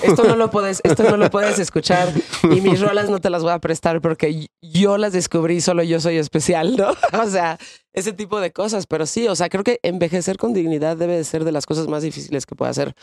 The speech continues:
Speaker 1: un artista que está expuesto, ¿no?
Speaker 2: Sí, una vez, hace rato que dijiste que te, que tu banda favorita era Led Zeppelin, a mí me, a mí me gustaron un montón. Y tengo recuerdos cuando era chavito que, que había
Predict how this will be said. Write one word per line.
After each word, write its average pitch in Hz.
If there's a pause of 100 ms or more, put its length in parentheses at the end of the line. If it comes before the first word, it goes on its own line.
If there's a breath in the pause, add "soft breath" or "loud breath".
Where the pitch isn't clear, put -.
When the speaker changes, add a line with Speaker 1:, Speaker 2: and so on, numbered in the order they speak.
(220 soft breath)
Speaker 1:
un 175
artista 147
que -
está 127
expuesto, - (180)
¿no? 156
Speaker 2:
Sí, 208
una 165
vez, 185
hace 156
rato 202
que 165
dijiste 151
que 139
te, 117
que -
tu 120
banda 127
favorita 117
era 107 (340)
Led 107
Zeppelin, 110 (960)
a 101
mí 113
me, 117
a -
mí 110
me 147
gustaron 135
un 123
montón. 104 (1000 loud breath)
Y 104
tengo 117
recuerdos 110
cuando 110
era 113
chavito 101
que, 87 (800)
que 101
había 92